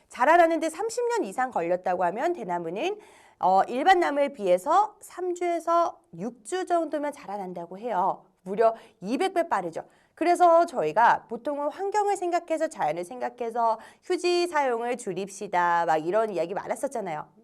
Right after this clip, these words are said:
자연까지 생각하는 저희 올챌린지 키친타올, 오늘 요 대나무 키친타올 같은 경우에는 국내 최초로 대나무 세 겹 키친타올이에요. 반도군을 라이브 방송 중에만 만나보실 수가 있고요.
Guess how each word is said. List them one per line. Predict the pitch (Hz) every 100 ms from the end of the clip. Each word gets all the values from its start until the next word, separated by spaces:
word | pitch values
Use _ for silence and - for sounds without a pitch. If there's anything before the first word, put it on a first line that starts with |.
| _ _ _ _ _ -
자연까지 | 226 262 320 320 302 302
생각하는 | - 294 302 269 254
저희 | 220 180
올챌린지 | 170 180 247 226 214
키친타올, | 269 262 254 220 208 -
오늘 | 202 208
요 | 185
대나무 | 180 233 339 440 440
키친타올 | 415 392 370 330 285
같은 | 208 220 196
경우에는 | 180 170 220 240 - - _ _ _ _ _ _ _
국내 | - 294 302 311 285 - 175
최초로 | - 370 392 359 277 294 - _
대나무 | 202 196 202
세 | - 180
겹 | 247 359 359
키친타올이에요. | 330 311 285 220 175 156 147 _ _ -
반도군을 | 175 175 208 170 185 302 392 - -
라이브 | - 202 254
방송 | 247 220 294 370
중에만 | 339 330 311
만나보실 | 208 170 202 190 190 214
수가 | 214 214 202
있고요. | 185 - 175 180 269